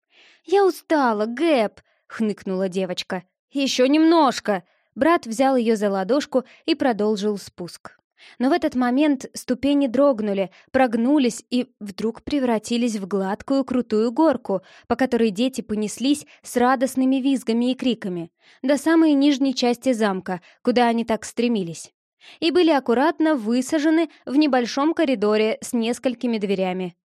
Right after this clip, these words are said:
«Ух ты!» — восхищённо захлопала в ладоши девочка.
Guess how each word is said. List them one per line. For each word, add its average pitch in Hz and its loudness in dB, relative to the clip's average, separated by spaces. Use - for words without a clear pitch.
«Ух 302 2
ты!» — 269 4
восхищённо 247 0
захлопала 214 -2
в 180 -8
ладоши 202 -2
девочка. 185 -4